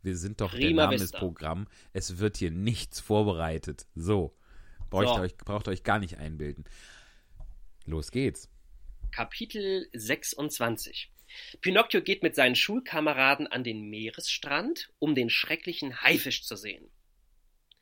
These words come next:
Speaker 2: Am nächsten Tag ging Pinocchio in die Gemeindeschule. Stellt euch die Bengel vor, als die einen Hampelmann in die Schule kommen sahen.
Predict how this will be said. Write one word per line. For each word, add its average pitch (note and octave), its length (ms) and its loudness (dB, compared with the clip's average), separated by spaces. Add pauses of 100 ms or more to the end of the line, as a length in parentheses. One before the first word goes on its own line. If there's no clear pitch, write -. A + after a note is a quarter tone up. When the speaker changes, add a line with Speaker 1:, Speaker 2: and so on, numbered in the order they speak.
(920)
Speaker 2:
Am D#3+ 100 4
nächsten C#4 340 6
Tag G#3+ 300 4
ging E3+ 220 0
Pinocchio D3+ 480 0
in C3 120 0
die B2+ 80 -2
Gemeindeschule. B2 880 0 (640)
Stellt - 680 2
euch F3+ 300 4
die E3+ 140 -4
Bengel E3 360 6
vor, A2+ 540 0
als C#3+ 280 4
die - 160 -2
einen B2+ 360 2
Hampelmann A2+ 600 0
in B2 200 -2
die A2+ 100 -4
Schule A2+ 320 -2
kommen G#2 280 -4
sahen. G2 300 -6